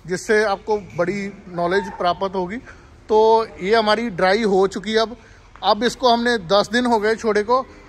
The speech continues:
आज इसको हमने, अ, अ, थोड़ी अचार डाला है और थोड़ी तूड़ी डाली है और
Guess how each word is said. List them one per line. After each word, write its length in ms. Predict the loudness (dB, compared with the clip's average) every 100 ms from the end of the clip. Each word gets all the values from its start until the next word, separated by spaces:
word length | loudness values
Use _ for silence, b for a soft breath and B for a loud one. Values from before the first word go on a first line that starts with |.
| B 0
आज 300 | 2 2 0
इसको 260 | -4 0
हमने, 300 | 0 0 -4
अ, 80 | -6 -12 -20 -4
अ, 1040 | 0 2 0 -4 -20 -20 -8 0 4 4 2 -2
थोड़ी 440 | -2 0 0 -2 -4
अचार 360 | -4 0 0 0
डाला 240 | 0 0
है 180 | -2 -8 b b b b
और 160 | -6 -6
थोड़ी 280 | -2 -4 -4
तूड़ी 280 | -8 -8 -4
डाली 280 | -4 -6
है 180 | -12 -14 -20 -20 -20 -20 -20 b b b -6
और 220 | -2 -2